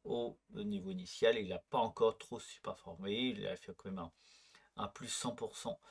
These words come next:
euh, depuis donc, euh, le bottom, mais il a des trois, euh, le, un grand potentiel, et des trois, euh, c'est celui qui correspond le plus à justement l'hypothèse que je vais développer,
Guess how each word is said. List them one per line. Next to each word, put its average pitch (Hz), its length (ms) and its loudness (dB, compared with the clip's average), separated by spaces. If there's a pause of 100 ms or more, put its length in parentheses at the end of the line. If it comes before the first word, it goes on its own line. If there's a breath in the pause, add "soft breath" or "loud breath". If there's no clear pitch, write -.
(520 loud breath)
euh, 120 320 12
depuis 127 680 2
donc, 117 200 -4 (240)
euh, 101 260 6
le 101 160 2
bottom, 214 500 6 (1200)
mais 120 300 0
il 110 120 4
a 113 220 8 (200)
des 104 200 -4
trois, 131 540 8
euh, 110 80 10
le, 104 340 4
un 104 120 -4
grand 127 280 0
potentiel, 131 540 -2 (220)
et 151 220 6
des 107 280 -8
trois, 131 400 6 (500 loud breath)
euh, 107 720 12
c'est 175 240 0
celui 240 280 -2
qui - 140 -12
correspond 113 440 -2
le 113 140 -4
plus 170 280 -4
à 131 220 6
justement 98 580 -4
l'hypothèse 120 420 -6
que - 140 -8
je 90 100 -10
vais 101 100 -6
développer, 101 840 -2